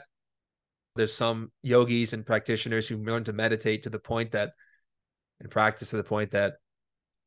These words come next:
they enter nirvana, you know, a higher dimension, and then they choose not to reincarnate 'cause they want to enjoy that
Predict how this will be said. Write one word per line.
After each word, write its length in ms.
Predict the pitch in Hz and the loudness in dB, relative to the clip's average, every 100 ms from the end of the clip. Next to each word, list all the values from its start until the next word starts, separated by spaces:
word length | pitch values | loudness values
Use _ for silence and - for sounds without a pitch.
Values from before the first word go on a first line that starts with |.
| _ _ | _ _
they 180 | - 101 | -8 -2
enter 240 | 107 110 | -2 -2
nirvana, 600 | 104 95 117 139 139 139 135 | -4 2 4 6 6 4 0
you 100 | 104 | -4
know, 100 | 98 | -4
a 40 | |
higher 260 | 107 107 101 | 2 2 2
dimension, 540 | 98 117 113 113 110 | 0 0 0 -4 -4
and 100 | 104 | -4
then 280 | 104 101 104 _ _ _ _ _ _ | -4 -6 -12 _ _ _ _ _ _
they 120 | 110 | -2
choose 300 | 113 127 120 | 2 2 4
not 180 | 110 107 | 4 0
to 100 | 107 | -2
reincarnate 680 | 101 101 101 117 120 98 - | -6 -6 2 4 4 2 -2
'cause 440 | 110 104 101 - - _ _ _ _ | -4 -4 -4 -12 -18 _ _ _ _
they 80 | 110 | -2
want 140 | 110 110 | 2 2
to 40 | |
enjoy 280 | 107 110 107 | 4 4 6
that 260 | 104 - | 6 4